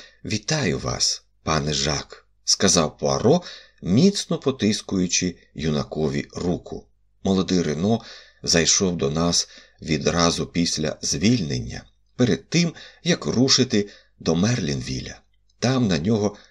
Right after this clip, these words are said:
чекали Марта і мати. Супроводив його Стоунер, поруч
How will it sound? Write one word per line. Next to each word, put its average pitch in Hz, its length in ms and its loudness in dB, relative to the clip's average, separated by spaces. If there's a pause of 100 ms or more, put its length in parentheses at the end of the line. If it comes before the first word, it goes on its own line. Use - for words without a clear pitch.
чекали 71 480 0
Марта 147 600 -6 (300)
і 202 120 6
мати. - 500 -4 (520)
Супроводив 95 760 0
його 85 300 2 (120)
Стоунер, 98 720 0 (240)
поруч 90 420 4